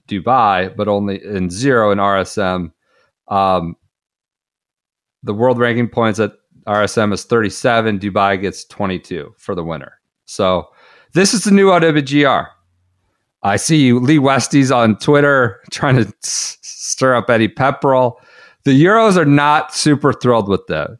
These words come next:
You know, Dan's conclusion of the tweet, new O W G R formula hates limited fields.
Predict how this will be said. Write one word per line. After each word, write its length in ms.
You 120
know, 280
Dan's 600
conclusion 580
of 100
the 60
tweet, 320
new 160
O 80
W 200
G 120
R 120
formula 460
hates 480
limited 400
fields. 460